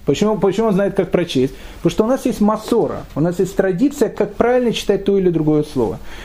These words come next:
Так вот, считается, что человек, который передает эту традицию, это и был, э, это был Эзра Софер.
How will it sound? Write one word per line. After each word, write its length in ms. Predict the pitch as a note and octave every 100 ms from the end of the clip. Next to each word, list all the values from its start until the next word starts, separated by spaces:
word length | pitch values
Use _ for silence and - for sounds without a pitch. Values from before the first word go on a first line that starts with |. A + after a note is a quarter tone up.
| - -
Так 100 | D#3+
вот, 140 | F3+ A3
считается, 440 | - C#4+ D4+ -
что 360 | G3+ G3+ G3 F#3 - -
человек, 480 | - - F#3+ G#3+ A#3
который 360 | A3+ F#3 G3 F#3 - -
передает 480 | F#3+ F#3+ G#3 G3+ D#3+
эту 120 | D#3
традицию, 720 | - G3 G#3 C4+ D4 - G#3 G3 - -
это 260 | F#3 A#3 A3+
и 100 | F#3
был, 500 | D3+ G3 G#3+ G#3+ G3+
э, 280 | D#3 E3 E3
это 160 | F3 F3
был 380 | E3 F#3+ F3+ F3 -
Эзра 320 | F3+ F3 D#3
Софер. 560 | C#3 D3+ C#3+ B2 C3